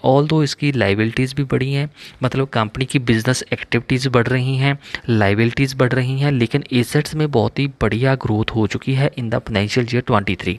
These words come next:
अब इसकी बैलेंस शीट का डाटा देख लेते हैं। इसके जो टोटल एसेट्स हैं, फ़ोर थर्टी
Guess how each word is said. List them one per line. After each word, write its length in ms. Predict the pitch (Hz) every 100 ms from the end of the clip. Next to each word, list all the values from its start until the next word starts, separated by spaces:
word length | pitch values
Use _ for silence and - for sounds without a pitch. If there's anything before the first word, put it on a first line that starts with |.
| - - - - - -
अब 120 | 139
इसकी 200 | 143 -
बैलेंस 320 | 151 123 135
शीट 140 | 135 139
का 100 | 143
डाटा 260 | 120 107
देख 200 | 107 110
लेते 200 | 123 120
हैं। 60 | 143
इसके 200 | 127 -
जो 120 | 139
टोटल 360 | - 127 123 147
एसेट्स 440 | 139 117 104 104 -
हैं, 80 | 98
फ़ोर 360 | - 123 139
थर्टी 360 | - 139 -